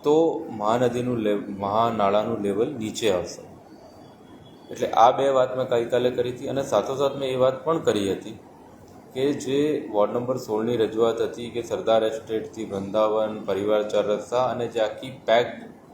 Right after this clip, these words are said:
કવર્ડ ચેનલ છે એને તોડીને જે, અ, ડિસિલ્ટ કરવાની છે, અમારે એના ટેન્ડર already આવી ગયા છે. દક્ષિણ ઝોનમાં કામ ચાલુ થયું છે, બીજા ઝોનમાં એક બે દિવસમાં થશે.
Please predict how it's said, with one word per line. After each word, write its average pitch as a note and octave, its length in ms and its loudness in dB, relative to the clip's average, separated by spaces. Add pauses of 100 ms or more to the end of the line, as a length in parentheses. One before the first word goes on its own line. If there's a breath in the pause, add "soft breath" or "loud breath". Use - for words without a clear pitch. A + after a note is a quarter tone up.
(340)
કવર્ડ C3 440 4
ચેનલ A2+ 380 2
છે A#2+ 140 -4
એને A#2 160 -2
તોડીને A2+ 540 -2
જે, A2+ 420 -2 (440)
અ, G#2+ 60 0 (540)
ડિસિલ્ટ A#2+ 420 -4
કરવાની G#2 380 0
છે, - 180 -14 (720)
અમારે B2 240 4
એના C3 160 2
ટેન્ડર A#2+ 300 4
already G#2+ 420 2
આવી F#2 140 2
ગયા F#2 200 -2
છે. A2 200 -10
દક્ષિણ G#2+ 360 -4
ઝોનમાં A2 340 -2
કામ G2 200 2
ચાલુ F#2 240 -4
થયું B2+ 220 -8
છે, C#3+ 80 -6
બીજા A2+ 260 2
ઝોનમાં G#2+ 280 -4
એક G2 120 -6
બે G2+ 80 -4
દિવસમાં F#2+ 400 -8
થશે. - 520 -12